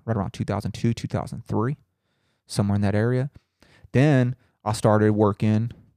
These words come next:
Now, now my grandma still has that L G flip, okay? That O G. Let me, let me just, let me just say that. Then I fucking, uh, uh,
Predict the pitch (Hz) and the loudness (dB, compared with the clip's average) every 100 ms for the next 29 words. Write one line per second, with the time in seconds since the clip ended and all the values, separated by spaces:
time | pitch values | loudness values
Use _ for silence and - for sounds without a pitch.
0 | _ _ _ _ _ _ _ _ 117 - | _ _ _ _ _ _ _ _ -2 0
1 | 113 101 92 - 110 101 117 127 - 127 | 2 2 0 -2 -4 0 0 0 0 0
2 | 104 113 110 117 - 104 107 107 101 98 | 0 -2 0 0 0 0 0 -2 -4 -4
3 | - - _ _ _ _ _ _ - 104 | -4 -8 _ _ _ _ _ _ -6 -2
4 | 101 113 101 - 101 101 98 65 - _ | 0 0 -2 0 0 0 -2 -6 -10 _
5 | 98 92 98 95 98 95 - 101 95 92 | -6 -6 -4 -4 -4 -6 -8 -6 -6 -6
6 | - 98 85 50 - _ _ _ _ _ | -4 -4 -4 -8 -12 _ _ _ _ _
7 | _ _ 113 165 127 131 - _ _ _ | _ _ 2 4 2 0 -8 _ _ _
8 | _ _ 120 - 120 - 117 117 113 - | _ _ -4 0 0 0 0 -2 -6 -6
9 | 131 135 135 127 - _ _ _ _ _ | -2 0 0 -2 -6 _ _ _ _ _
10 | _ _ _ _ _ _ _ _ 123 123 | _ _ _ _ _ _ _ _ -2 0
11 | 127 | 0